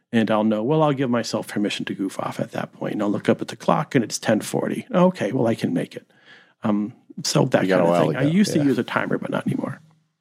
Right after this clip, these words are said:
Speaker 2: Well, Dave, thanks so much for coming on the show. Gang,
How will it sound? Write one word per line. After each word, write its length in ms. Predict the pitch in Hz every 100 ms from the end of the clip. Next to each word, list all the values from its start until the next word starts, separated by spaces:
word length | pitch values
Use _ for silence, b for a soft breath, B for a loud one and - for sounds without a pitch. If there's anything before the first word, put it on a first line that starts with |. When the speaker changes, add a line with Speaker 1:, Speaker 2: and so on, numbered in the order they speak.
| _ _ _ _ -
Speaker 2:
Well, 140 | 120
Dave, 320 | 117 143 143
thanks 280 | - 190 -
so 220 | - 196
much 300 | 202 160 135
for 120 | - 113
coming 300 | - 110 95
on 140 | 90
the 80 | 80
show. 440 | - 69 76 98 120 -
Gang, 420 | 110 101 101 120